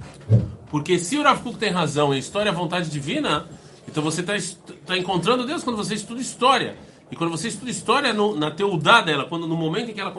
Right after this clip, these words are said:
as mudanças históricas que aconteceram, é a vontade divina, ok? Então, se é assim, Ima Dvarim Mesovevim Me'em Ashgahat Hashem. Tudo que aconteceu é, é, é Ashgahat Hashem. Tudo que acontece na história é Deus movendo a história para certos lugares, certo?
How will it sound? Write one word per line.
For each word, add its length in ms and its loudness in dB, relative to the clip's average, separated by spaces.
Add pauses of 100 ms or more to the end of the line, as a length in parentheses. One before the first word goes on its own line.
as 100 -2
mudanças 640 0
históricas 680 -4
que 80 -16
aconteceram, 760 -6 (320)
é 80 0
a 60 4
vontade 400 -2
divina, 460 -6 (220)
ok? 300 -6
Então, 160 0
se 140 0
é 60 6
assim, 460 0 (360)
Ima 240 4
Dvarim 320 2
Mesovevim 460 -2
Me'em 260 -2
Ashgahat 380 -2
Hashem. 320 -2
Tudo 200 -4
que 80 -4
aconteceu 600 -2
é, 100 4
é, 400 -4
é 60 0
Ashgahat 440 -2
Hashem. 300 -6
Tudo 160 -12
que 60 -8
acontece 220 -4
na 80 -4
história 520 0 (320)
é 100 0
Deus 340 4
movendo 360 -2
a 20 0
história 340 -2
para 200 -4
certos 260 -6
lugares, 680 -2
certo? 340 -4